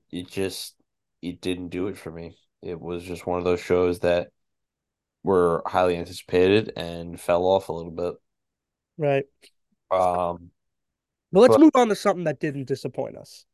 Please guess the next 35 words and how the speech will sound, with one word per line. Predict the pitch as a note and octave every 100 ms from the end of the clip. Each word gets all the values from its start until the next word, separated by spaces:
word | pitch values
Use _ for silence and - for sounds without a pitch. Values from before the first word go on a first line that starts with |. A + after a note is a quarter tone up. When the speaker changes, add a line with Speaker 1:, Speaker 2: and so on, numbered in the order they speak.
| _ _
Speaker 1:
No, | A2 A#2 A2 G2+
one | F#2 G#2+ D3+ D3+
show | - C#3+ C3 B2
that | G#2 G#2 G2+ - -
I | F2 F#2
definitely, | F#2+ G#2+ - G#2+ G2+ G2 F#2+ - _ _ _ _ _ _ _ _ -
definitely | F3+ F#3+ D#3 B2
was | G2 G#2
looking | F#2 F#2 F2+
forward | G2 F#2 F2+
to. | F#2+ F#2
I | F#2+ F#2+
think | A#2+ A2
this | G#2+ G2+ G#2
was | F#2
on | G2 F#2+ F#2 F2 -
one | G2+ G#2 G2
of | F#2+
my, | F#2+ F#2 F#2 F2+ F2 - _ _ -
I | G2+
forgot | - F#2+ F#2+
if | -
I | E2+
said, | - F#2 F2+
but | F2 -
I | G2
was | F#2+ F2+
definitely | G2+ - F#2+
looking | F2+ F#2
forward | F2 F#2+ F2+
to | F#2+
Loki | F#2 F2 -
season | E2 F#2 E2+ E2+
two. | D#2+ F2+ F2 F2 _ _ _ _ _ -
Um, | F2 F#2 F2 E2+ E2+ -